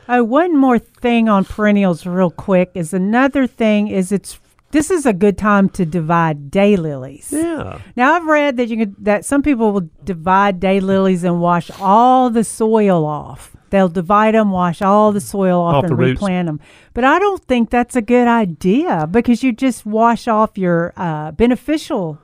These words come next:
Speaker 1: things that are growing,
Speaker 2: Mm.
Speaker 1: and then you damage the root hairs.
Speaker 2: You don't have to wash that soil
Speaker 1: I
Speaker 2: off. You
Speaker 1: know.
Speaker 2: can just dig that thing up like you would a hosta, cut 'em in half,
Speaker 1: Mm-hmm.
Speaker 2: replant 'em, and go about your business.
Speaker 1: That's what I do and had really good results.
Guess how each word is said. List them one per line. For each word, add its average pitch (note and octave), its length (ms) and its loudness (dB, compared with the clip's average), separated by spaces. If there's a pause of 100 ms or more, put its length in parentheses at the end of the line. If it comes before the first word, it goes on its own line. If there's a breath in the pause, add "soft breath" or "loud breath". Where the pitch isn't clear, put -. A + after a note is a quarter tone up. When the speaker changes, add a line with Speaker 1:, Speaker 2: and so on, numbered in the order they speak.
Speaker 1:
things F#3+ 380 2
that F#3+ 140 0
are F#3 80 -2
growing, F#3+ 340 0
Speaker 2:
Mm. C4 260 -10
Speaker 1:
and F#4 200 2
then G4+ 180 -4
you F#4 140 -2
damage E4 480 0
the D#4+ 120 -8
root G4 240 2
hairs. F#3 320 2
Speaker 2:
You B3 80 0
don't B3 220 -2
have G#3 160 -4
to F3+ 80 -2
wash E3 300 -2
that - 240 -4
soil C#3 320 -2
Speaker 1:
I A3+ 140 2
Speaker 2:
off. A#3 280 -2
You G3+ 60 -2
Speaker 1:
know. F3+ 40 -4
Speaker 2:
can F3 120 0
just C#3 180 -2
dig F3 160 2
that F3 180 -2
thing E3 220 0
up D#3+ 160 0
like D3+ 180 -2
you D3 120 0
would D3+ 160 0
a A#2+ 60 -2
hosta, D#3+ 500 -2
cut F#3+ 200 0
'em F3 140 0
in D#3+ 120 0
half, D3+ 340 -6
Speaker 1:
Mm-hmm. A3 160 -2
Speaker 2:
replant F#3+ 520 0
'em, F3 140 -2
and B2 160 -2
go D#3+ 140 -2
about C#3 340 -2
your B2+ 140 0
business. G2 400 -4
Speaker 1:
That's G#3+ 340 0
what C#4 300 0
I D4+ 160 2
do A3 300 2
and G3+ 120 2
had F#3 380 -2
really G#3+ 300 0
good A#3 200 -2
results. A#3 640 -4